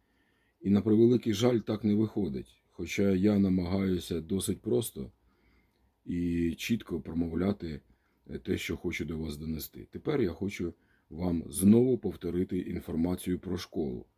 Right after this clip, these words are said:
щоб ви не шукали за два місяці там ті п'ять відео, які я писав, в яких досить чітко все і зрозуміло пояснено. Ви просто того не чуєте, навіть якщо переслуховуєте.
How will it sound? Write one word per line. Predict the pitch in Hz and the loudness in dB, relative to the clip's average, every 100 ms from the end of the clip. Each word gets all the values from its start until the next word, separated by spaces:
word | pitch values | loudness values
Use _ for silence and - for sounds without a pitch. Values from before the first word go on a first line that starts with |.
| _ _ _ | _ _ _
щоб | - 95 | -6 2
ви | 120 | 6
не | 120 | 6
шукали | 110 120 131 117 95 82 | 4 -2 0 0 2 0
за | 78 90 85 | -2 -2 -2
два | 85 90 | 0 4
місяці | 98 90 85 - 82 | 4 4 -2 -4 -6
там | 82 82 | -4 -4
ті | - 95 | -4 -4
п'ять | 90 82 90 | -2 -4 0
відео, | 120 127 85 67 - _ _ _ _ _ | 0 0 -4 -6 -14 _ _ _ _ _
які | 85 82 101 101 | -8 -4 4 4
я | 92 | 4
писав, | 98 90 82 71 71 | 0 -4 -2 -2 -4
в | |
яких | 90 - 104 98 | -6 -2 -2 2
досить | 156 147 104 | 0 0 -4
чітко | - 85 76 - 64 | -2 -4 -4 -8 -12
все | - 135 151 - | -4 -2 -2 -2
і | 95 | -2
зрозуміло | 98 104 92 92 110 143 104 | 2 4 4 6 6 4 0
пояснено. | - 104 90 71 78 82 | -2 -2 0 -4 -8 -4
Ви | 101 | -2
просто | 139 147 - | -2 -2 -4
того | 104 90 98 101 - _ _ _ - | -8 -4 -4 -4 -8 _ _ _ 0
не | 95 101 | 2 4
чуєте, | - 90 76 87 | 4 2 2 -2
навіть | 87 135 101 80 | -2 0 0 -2
якщо | 73 98 | -4 -4
переслуховуєте. | 78 82 73 82 71 - 53 52 50 - | -4 -4 -6 -8 -10 -12 -12 -12 -14 -18